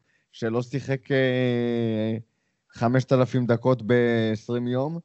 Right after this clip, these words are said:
אה, ז-, וזה משהו שהוא כן טיפה נתן לפני זה, זה ניסיון לאיים על השער.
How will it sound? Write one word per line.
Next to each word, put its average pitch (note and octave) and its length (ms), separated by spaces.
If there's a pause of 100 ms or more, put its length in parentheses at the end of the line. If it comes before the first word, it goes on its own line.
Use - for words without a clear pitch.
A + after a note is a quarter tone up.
(800)
אה, G2 800 (1200)
ז-, G#2 320 (180)
וזה A2+ 280
משהו C3+ 260
שהוא A#2+ 260
כן C3 160
טיפה C3 300
נתן A#2+ 300
לפני B2+ 380
זה, F#3 200 (460)
זה G#2 200
ניסיון C3 540
לאיים C#3 320
על A#2+ 100
השער. G#2 400